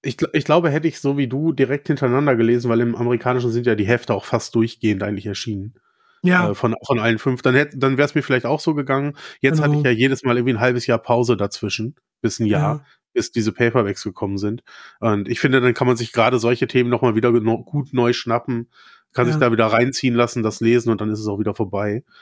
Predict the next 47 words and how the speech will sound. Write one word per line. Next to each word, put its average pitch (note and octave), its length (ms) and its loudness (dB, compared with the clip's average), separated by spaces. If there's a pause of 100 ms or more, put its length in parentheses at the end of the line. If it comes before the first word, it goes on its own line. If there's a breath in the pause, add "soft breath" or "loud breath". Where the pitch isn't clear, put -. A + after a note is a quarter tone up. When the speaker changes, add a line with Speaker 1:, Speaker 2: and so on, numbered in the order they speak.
(140 soft breath)
Speaker 1:
Anstatt, A#2 340 0
dass A#2 140 0
mich A2+ 140 0
das A2+ 200 0
irgendwie A2 240 0
über G#2+ 180 0
vier A2 300 0
Jahre G#2+ 360 4
die A2 100 0
ganze G#2+ 200 0
Zeit G#2 120 0
über G2+ 160 -4
begleitet. G2 540 -8 (220)
Speaker 2:
Ja. C#3 220 0 (320 loud breath)
Bei C#3+ 120 0
mir F3+ 120 4
war's A3 140 0
sogar G3+ 160 0
noch F3 80 0
schlimmer, G#3 300 0
weil D3 80 -2
ich C#3 100 -6
hatte, E3+ 140 -4
glaub D#3+ 160 0
ich, D3+ 100 -6
die D3 100 -4
ersten D#3 340 0
Volume-, A3 420 2
die D#3 80 -2
ersten E3 240 0
beiden F3+ 260 2
Volumes F#3 320 0
gelesen, F3 420 0
dann C#3+ 160 2
kam D#3 220 0
lange E3 200 0
Zeit C#3 200 -2
gar C#3+ 180 2
nix, A#3+ 320 -2 (360 loud breath)
hab D3 160 -2
ich D3+ 80 -2
dann E3 140 2
nicht E3 140 0
verfolgt F3+ 540 0
und E3 100 0
als D3+ 260 -2
dann E3 320 0